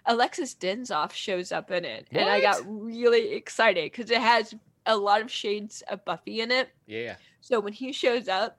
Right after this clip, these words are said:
Speaker 1: I'm like, "Ah!" Again, it's a completely different
Speaker 2: <laughs>
Speaker 1: universe and everything, but it just feels right. It feels right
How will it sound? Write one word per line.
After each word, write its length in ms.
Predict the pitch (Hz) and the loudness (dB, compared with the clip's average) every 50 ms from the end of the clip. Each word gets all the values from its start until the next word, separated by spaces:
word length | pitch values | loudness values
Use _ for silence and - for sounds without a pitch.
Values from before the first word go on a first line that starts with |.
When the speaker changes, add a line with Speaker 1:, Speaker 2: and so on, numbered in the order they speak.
| _ _ - | _ _ 2
Speaker 1:
I'm 160 | 226 240 247 | 4 6 6
like, 200 | 262 262 262 - | 6 4 2 0
"Ah!" 1300 | _ _ _ - 1077 1077 1077 1077 1077 1077 1077 1077 1077 1077 1077 1077 1077 1077 1077 1077 1077 1077 1077 1077 1077 1077 1077 _ 1077 _ _ _ _ _ _ _ _ _ _ _ 262 | _ _ _ 10 12 12 12 12 12 12 12 12 12 12 12 12 10 10 12 12 12 12 12 10 8 6 _ _ _ _ _ _ _ _ _ _ _ _ _ _ -2
Again, 180 | 269 277 285 | 0 0 0
it's 100 | 262 277 | 0 -2
a 20 | 294 | -10
completely 320 | 269 262 - 349 349 359 | -8 -6 -4 -4 -4 -6
different 360 | 339 330 - - 285 254 - - | -8 -8 -10 -10 -10 -12 -12 -10
Speaker 2:
<laughs> 0 | |
Speaker 1:
universe 580 | 254 254 247 247 240 240 233 233 233 226 - | -6 -4 -4 -2 0 2 4 4 2 2 -2
and 80 | 247 226 | -4 -2
everything, 540 | 220 220 214 220 247 220 202 202 196 214 190 | -2 0 0 2 4 4 4 4 4 0 2
but 300 | - 220 214 196 - - - - - - - - - - - - - | 4 4 6 6 4 0 -2 -20 -20 -20 -20 -20 -20 -20 -12 -4 -2
it 140 | - 302 - | 0 4 6
just 240 | 494 - - - - | 6 6 4 2 0
feels 320 | 320 285 277 247 226 226 | 6 6 6 6 6 4
right. 300 | 226 214 202 165 - - _ - | 2 4 4 2 0 -2 _ 0
It 180 | - 311 - - _ | 0 0 0 -4 _
feels 400 | - 349 370 403 427 440 - - | -2 0 2 4 2 2 0 0
right 380 | 370 269 269 285 285 285 - | 4 6 8 8 8 6 2